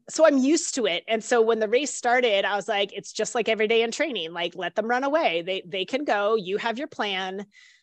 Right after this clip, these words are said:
I had a two hour and six minute lead on the second place female going into day three. And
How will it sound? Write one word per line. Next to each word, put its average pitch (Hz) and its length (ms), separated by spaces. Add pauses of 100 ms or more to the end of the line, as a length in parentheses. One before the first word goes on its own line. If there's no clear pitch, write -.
(500)
I 226 40
had 330 200
a 403 140
two - 260
hour 285 240
and 220 140
six - 320
minute 220 240
lead 190 400
on 190 220
the 190 80
second 196 260
place 180 300
female 190 380
going 185 340
into 190 280
day 185 180
three. 180 580
And 196 340